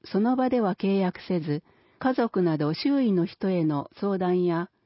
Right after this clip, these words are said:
複数の会社から見積もりを取るなど、慎重に行動しましょう。契約後でもクーリングオフや契約の取り消しができる場合があります。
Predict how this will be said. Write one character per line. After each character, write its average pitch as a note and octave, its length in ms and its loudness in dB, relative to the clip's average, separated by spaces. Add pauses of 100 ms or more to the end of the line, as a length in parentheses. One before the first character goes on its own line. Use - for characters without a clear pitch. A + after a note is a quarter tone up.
(140)
複 - 240 -2
数 C#4 240 0
の G3+ 140 2
会 F#3 260 0
社 F3+ 140 -4
か F3 120 -2
ら E3 120 2
見 E3 120 2
積 - 140 -4
も A3+ 140 2
り A3 120 0
を G#3 140 0
取 G3+ 200 0
る F#3 40 2
な D#3 160 0
ど、 C#3+ 220 -4 (340)
慎 A#3+ 260 2
重 A#3 240 2
に A3 160 2
行 G#3 220 2
動 G3 200 2
し - 140 -4
ま F3 160 2
し - 120 -6
ょ C#3 220 -4 (1400)
う。 - 40 2
契 C4 140 2
約 C4 300 0
後 B3 140 0
で G3 100 0
も D#3+ 240 0 (360)
ク - 120 -2
ー C4 120 2
リ C4 140 4
ン A#3+ 120 4
グ A3+ 120 2
オ A3 100 0
フ F3 160 -2
や D3 240 0 (160)
契 A#3+ 180 2
約 B3+ 260 0
の A3 140 2
取 G#3+ 180 0
り A3 40 -6
消 A#3+ 160 -4
し G#3+ 120 -2
が G3+ 100 2
で F#3+ 120 0
き - 120 -2
る A3 140 0
場 D#3+ 160 -2
合 E3+ 140 2
が E3+ 140 2
あ D#3 60 -2
り C#3+ 100 -2
ま C#3+ 140 -2
す。 - 40 -12